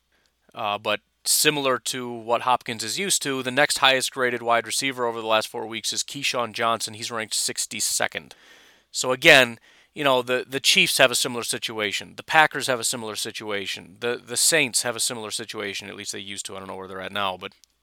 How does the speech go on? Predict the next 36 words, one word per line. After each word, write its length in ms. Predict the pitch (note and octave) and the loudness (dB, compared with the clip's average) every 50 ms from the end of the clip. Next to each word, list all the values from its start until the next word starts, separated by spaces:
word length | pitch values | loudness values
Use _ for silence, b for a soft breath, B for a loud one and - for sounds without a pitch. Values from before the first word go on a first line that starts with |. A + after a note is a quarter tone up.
| _ | _
where 260 | - D3+ D3 C#3+ C#3+ C#3+ | -2 4 6 8 8 8
you've 220 | C3+ C#3 C3+ B2 | 6 4 2 6
got 260 | A#2+ D3+ D3 D3 C#3+ | 10 12 12 12 10
one 240 | C3+ C#3+ D3+ D#3+ D#3+ | 8 6 6 6 6
really 200 | D3+ D3+ D3 C#3 | 4 4 4 4
good 140 | C3 C#3+ C3+ | 4 2 4
wide 220 | B2+ B2+ C3 C3 | 8 8 8 8
receiver 440 | A#2+ A#2 - D#3 D#3 D3 C#3 D3 D3 | 6 4 2 4 4 4 2 2 0
and 160 | B2+ B2+ B2+ | 0 0 0
then 120 | B2+ B2+ B2+ | 0 0 0
it's 160 | A#2+ A2 - | 0 0 0
just 160 | B2+ A#2 - | -2 -2 -2
a 40 | B2+ | -2
massive 460 | B2+ A#2+ A#2+ A#2 A2+ - - B2 A2 | 0 2 4 4 4 2 0 -4 -6
drop-off. 600 | - - C#3+ D3 C#3 B2+ - G#2+ G2 F2+ - - | -4 0 4 4 4 4 2 -2 -6 -6 -8 -10
Again, 520 | A#2 C3 G#2 - E3 E3 D3+ C#3 C3 C3+ C#3 - | -12 -4 2 6 8 8 8 6 4 0 -6 -10
the 100 | C3 B2 | -10 -12
problem 500 | - - - D#3 D#3+ E3 E3 D#3 D3 C3 | -12 -6 0 2 4 4 4 4 2 -2
is 200 | B2 A#2 A2+ A2+ | -4 -4 -6 -6
you 60 | B2+ C3+ | -10 -8
don't 340 | A2+ - C#3+ C#3+ D3+ D3+ | 0 4 4 4 4 2
have 260 | - - C#3+ C#3 C#3+ C#3+ | -2 0 2 2 2 2
an 80 | C#3 | 0
elite 320 | C#3 C3 A#2+ B2+ A#2 - - | -4 -4 -4 -6 -8 -8 -10
quarterback. 760 | - - F#3 F#3+ F#3 E3 C3 - F#2 F2 - - - - - b b b b b b | -8 -4 -2 0 0 -2 -2 -4 -6 -8 -10 -12 -16 -20 -20 b b b b b b
You 60 | b | b
know, 100 | B2+ A3 | -4 -2
even, 300 | A3+ F3+ G#3 G3 A3 F#3+ | 2 2 4 4 4 2
even 320 | D#3+ D#3 G#3+ A3 A3 A#3 G3 | 2 2 2 2 4 4 4
in 120 | D#3+ D3+ | 2 2
Houston, 580 | C3 - A#3 B3+ C4 - - - A2+ F#2 E2+ - _ | 0 0 0 0 2 2 2 2 0 -2 -4 -6 _
you 120 | B2 C#3 C#3 | -8 0 4
had 140 | D3+ C#3+ C#3 | 4 4 4
a 80 | C3+ | 4
better 260 | A#2+ C#3+ C#3+ C#3 C3 | 4 4 4 4 4
quarterback 680 | A#2+ - - F3+ G3 F#3 E3 C#3 A#2+ A#2 A#2 A2+ - - | 0 -2 -2 -2 0 0 0 2 4 4 4 4 2 -2